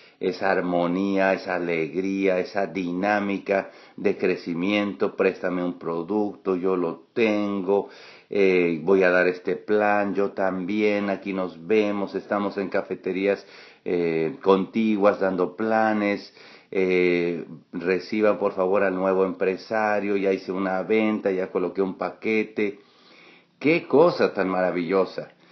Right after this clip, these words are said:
Eh, ¿cómo te vas a ir a la convención? Nos vamos juntos. <laughs> De verdad que es, es una maravilla ver,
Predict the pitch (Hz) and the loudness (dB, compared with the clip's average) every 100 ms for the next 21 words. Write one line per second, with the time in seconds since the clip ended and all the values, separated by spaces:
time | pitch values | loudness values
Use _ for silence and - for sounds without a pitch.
0 | - - - 92 92 90 104 104 95 95 | -20 -20 -4 -2 -2 0 0 2 2 0
1 | 98 98 92 - 90 85 87 82 - 110 | 2 -2 -2 -4 -4 -2 -2 -2 -2 2
2 | 104 101 90 87 92 85 82 - 101 101 | 2 2 0 0 0 -2 -6 -2 0 0
3 | 92 101 - - 90 - - 107 - 117 | 0 -2 -4 -10 -10 -10 -6 -6 -6 -8
4 | - - - - 123 120 - 107 110 107 | -10 -16 -18 -16 -14 -12 2 6 8 8
5 | 110 110 110 104 104 - 101 95 110 104 | 8 6 2 4 2 0 -4 -2 -2 0
6 | 104 104 101 101 98 98 117 123 143 120 | 2 2 0 2 2 2 0 0 0 2
7 | 110 123 123 | 2 2 -2